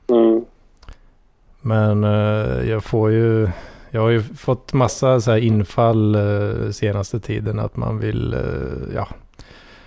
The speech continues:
Speaker 2: man vill skriva det ena och det andra.
Speaker 1: Mm.
Speaker 2: Och, och, och sen bara, men, eh, men vad fan, det, jag låter ju som en sån jävla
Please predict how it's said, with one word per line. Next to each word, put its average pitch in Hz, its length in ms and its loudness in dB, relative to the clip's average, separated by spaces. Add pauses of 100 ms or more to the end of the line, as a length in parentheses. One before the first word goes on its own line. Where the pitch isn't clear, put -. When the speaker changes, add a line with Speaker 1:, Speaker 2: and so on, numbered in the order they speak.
(220)
Speaker 2:
man 135 200 2
vill 131 140 4
skriva 98 520 0 (220)
det 113 140 0
ena 101 200 2
och 98 60 2
det 101 80 2
andra. 101 360 -2 (560)
Speaker 1:
Mm. 110 140 4
Speaker 2:
Och, 123 260 -2
och, 120 180 -2 (100)
och 123 100 -2
sen 110 180 0
bara, 107 280 0
men, 123 460 -2 (500)
eh, - 80 -4 (160)
men 160 220 -4
vad 123 120 -2
fan, 117 560 0
det, 123 300 0
jag 120 180 0
låter 120 380 0
ju 117 80 2
som 117 300 0
en 113 120 2
sån 117 380 -2
jävla 120 1080 0